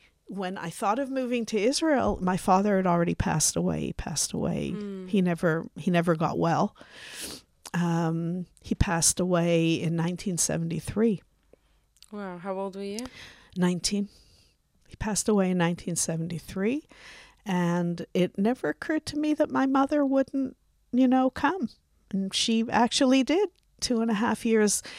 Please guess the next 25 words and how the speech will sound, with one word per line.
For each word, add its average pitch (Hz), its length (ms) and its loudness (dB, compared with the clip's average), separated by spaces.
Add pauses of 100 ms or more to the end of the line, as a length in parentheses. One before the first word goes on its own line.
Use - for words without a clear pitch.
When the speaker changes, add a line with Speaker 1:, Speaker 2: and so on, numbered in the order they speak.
(160)
Speaker 1:
two - 140 4
and 277 100 8
a 277 40 8
half 262 200 4
years 226 280 4
after 202 260 2
I 196 100 4
made 185 220 2
Aliyah, 175 420 2
she 196 160 4
realized 175 540 2
I 165 80 -2
really 247 560 0
was 214 220 2
not 190 260 0
coming 208 320 0
back. - 480 0
Speaker 2:
Yeah. 196 300 -10 (560)
Speaker 1:
And 180 340 -2
so 175 320 0
she, 190 600 0
she - 220 0
moved 185 320 0
to - 100 -4
Israel. 214 500 0